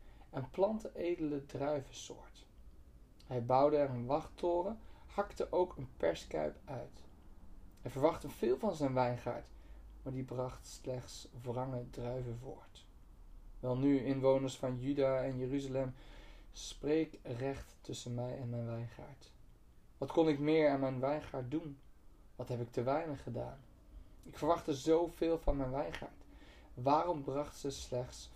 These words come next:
wrange druiven voort? Luister, ik zal jullie vertellen wat ik met mijn wijngaard ga doen. Ik ruk de doornhaag uit en breek de muur af,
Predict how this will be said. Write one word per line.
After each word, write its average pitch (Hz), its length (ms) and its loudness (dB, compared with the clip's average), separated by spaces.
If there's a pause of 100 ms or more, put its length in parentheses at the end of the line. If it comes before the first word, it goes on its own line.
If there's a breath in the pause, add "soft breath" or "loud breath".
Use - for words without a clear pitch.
wrange 127 360 -4 (360)
druiven 123 460 -6
voort? - 480 -12 (1160)
Luister, 139 440 4
ik 123 60 -4
zal 135 160 4
jullie 131 160 0
vertellen 147 420 4
wat 135 160 4
ik 135 60 -8
met 135 120 0
mijn 131 140 0
wijngaard 143 440 0
ga 135 120 -2
doen. 143 300 2 (400 loud breath)
Ik 135 180 -2
ruk 151 340 4
de 139 160 0
doornhaag 135 760 2
uit 151 240 -2
en 127 120 -2
breek 143 260 -2
de 131 60 0
muur 139 360 4
af, 147 280 -2